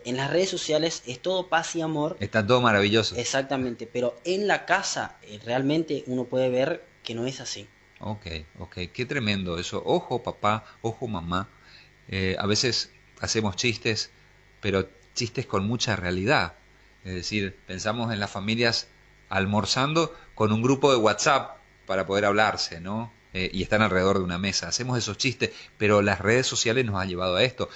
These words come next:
Speaker 2: A veces me tomo el tiempo, Dani, de frenar en la calle y mirar un poquito. A veces me pasa acá en la Plaza nueve de Julio, en el centro de Posadas, me gusta mucho hacer esto. Y es increíble, todas las personas que van caminando van con un celular.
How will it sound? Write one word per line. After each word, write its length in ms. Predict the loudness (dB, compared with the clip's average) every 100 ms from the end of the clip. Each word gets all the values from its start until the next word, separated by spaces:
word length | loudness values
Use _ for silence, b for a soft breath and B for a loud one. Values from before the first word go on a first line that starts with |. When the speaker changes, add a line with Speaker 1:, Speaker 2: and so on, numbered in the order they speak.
| B 0
Speaker 2:
A 80 |
veces 220 | 2 4 2
me 80 |
tomo 260 | 0 2 2
el 100 | 0
tiempo, 600 | -2 -2 -2 -2 -2 0
Dani, 340 | 0 -2 -4 -8 B B B
de 140 | -2
frenar 500 | -2 -2 -2 0 0
en 120 | 0
la 120 | -4 -4
calle 360 | -4 -2 -4 B B -6
y 100 | -2
mirar 320 | 2 4 2
un 80 | -2
poquito. 420 | -8 -10 -14 -16 -8
A 60 | -2
veces 180 | -2
me 140 | -2 -6 -12 0
pasa 240 | 2 2
acá 140 | 2 4
en 80 |
la 180 | 4 2
Plaza 300 | 2 2 2
nueve 220 | 4 6
de 60 | 4
Julio, 440 | 4 2 4 0 -2 B B
en 100 | -4
el 100 | -2
centro 280 | -2 2 0
de 60 |
Posadas, 340 | 0 0 0 0
me 80 |
gusta 260 | -2 -2 -4
mucho 340 | -2 -4 -6 -10
hacer 200 | -6 -6
esto. 220 | -6 -12 B B
Y 120 | 2 4
es 140 | 4
increíble, 640 | 2 0 4 6 4 2 -2
todas 380 | 0 2 4 2
las 80 | 2
personas 380 | -4 -4 -6
que 60 | 0
van 140 | 0 0
caminando 400 | -2 0 0 2
van 140 | 0
con 100 | 0
un 80 | -6
celular. 380 | -4 -4 -2